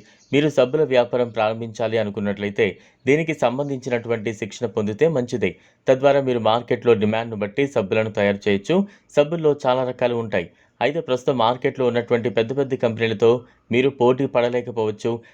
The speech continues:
సబ్బులు తయారు చేయడానికి కావాల్సి ఉంటుంది. ఇకపోతే సబ్బులకు సంబంధించిన ముడి పదార్థ-, హోల్‌సేల్ మార్కెట్ నుంచి సరుకులను తీ-, తీసుకోవాల్సి ఉంటుంది. దీనికి సంబంధించిన సుగంధ తైలాలను కూడా తెచ్చుకోవాల్సి ఉంటుంది.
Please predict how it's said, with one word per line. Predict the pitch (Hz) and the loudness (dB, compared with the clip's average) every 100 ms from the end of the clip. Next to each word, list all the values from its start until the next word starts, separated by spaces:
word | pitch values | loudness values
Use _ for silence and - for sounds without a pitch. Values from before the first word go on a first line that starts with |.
| _ | _
సబ్బులు | - 135 143 165 143 | -2 0 0 -4 0
తయారు | 120 120 | 0 0
చేయడానికి | 117 107 104 104 117 127 127 - 120 127 - _ | -2 -2 -2 -2 -2 -2 -4 -4 -4 -4 -18 _
కావాల్సి | 120 120 123 120 | -2 0 -2 -4
ఉంటుంది. | 127 107 113 95 85 _ _ _ _ _ _ _ _ | -6 -4 -4 -4 -6 _ _ _ _ _ _ _ _
ఇకపోతే | 123 - 123 117 101 113 123 - | -2 0 2 2 2 0 -2 -4
సబ్బులకు | 127 117 131 127 | -2 0 -2 -4
సంబంధించిన | 131 117 107 110 107 117 110 | 0 0 0 -4 -4 -2 0
ముడి | 104 117 | 0 -2
పదార్థ-, | 135 123 120 113 - _ _ _ _ _ _ _ _ - | 0 2 4 2 -2 _ _ _ _ _ _ _ _ 0
హోల్‌సేల్ | 165 185 170 131 | 0 2 0 2
మార్కెట్ | 117 113 117 107 | 0 0 -4 -6
నుంచి | 110 139 143 | -4 -2 2
సరుకులను | 143 110 113 107 127 | 2 2 0 0 0
తీ-, | 131 113 110 _ _ - | 0 -2 -2 _ _ -4
తీసుకోవాల్సి | 127 131 127 117 117 | -4 0 2 2 2
ఉంటుంది. | 107 104 98 104 110 - - - | 0 2 2 0 -2 -14 -20 -2
దీనికి | 135 175 165 | -2 -2 -2
సంబంధించిన | 131 123 123 117 120 117 | -2 0 -2 -4 -2 0
సుగంధ | 113 107 131 131 135 | 0 -2 -2 4 4
తైలాలను | - 110 113 110 101 98 107 | 4 2 4 2 2 0 -2
కూడా | 107 104 107 160 - | -2 0 2 0 -2
తెచ్చుకోవాల్సి | 110 - 117 104 101 135 | -4 0 0 2 0 -2
ఉంటుంది. | 131 120 101 | -2 -2 0